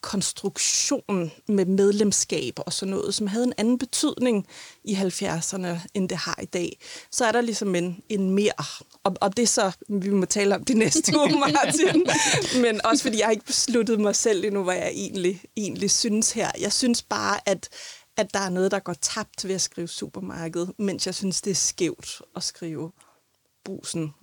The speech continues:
Speaker 1: eller
Speaker 2: Ja.
Speaker 1: Brugsforeningen, som jo så ville måske være et kompromis. Jeg ved det ikke.
Speaker 2: <laughs> Men det er sådan nogle, øh, øh, udfordringer, du sidder med som, som oversætter. Altså, jeg, der er måske nogen, der sidder og tænker, "Men er det ikke lige meget?" Men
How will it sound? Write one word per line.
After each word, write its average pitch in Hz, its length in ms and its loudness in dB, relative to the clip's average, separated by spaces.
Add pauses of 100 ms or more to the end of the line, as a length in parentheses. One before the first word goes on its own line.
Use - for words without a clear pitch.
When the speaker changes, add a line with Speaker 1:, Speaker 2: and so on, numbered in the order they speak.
(120)
Speaker 1:
eller 175 180 2
Speaker 2:
Ja. 175 80 0
Speaker 1:
Brugsforeningen, 180 1040 -6
som 185 160 0
jo 170 120 2
så 214 140 2
ville 180 360 0
måske 180 360 -2
være 160 120 -4
et - 100 -12
kompromis. 160 680 -12 (440)
Jeg 165 120 4
ved 165 120 2
det - 120 -8
ikke. - 240 -10 (440)
Speaker 2:
<laughs> - 400 -18
Men 233 160 4
det 254 100 4
er 285 40 6
sådan 277 180 4
nogle, 196 560 2
øh, 190 80 0 (220)
øh, 196 280 0 (420)
udfordringer, 185 640 2
du 190 140 -6
sidder 180 260 0
med 180 160 0
som, 180 300 0
som 185 220 -2
oversætter. 180 640 -2 (340)
Altså, - 260 4
jeg, 226 220 2 (220)
der 214 60 6
er 208 40 4
måske 208 220 2
nogen, 226 180 4
der 254 60 2
sidder 220 240 4
og 185 80 2
tænker, 190 340 0
"Men 190 120 2
er 185 80 2
det 208 120 2
ikke 220 160 2
lige 226 240 6
meget?" 175 360 4
Men 190 240 -2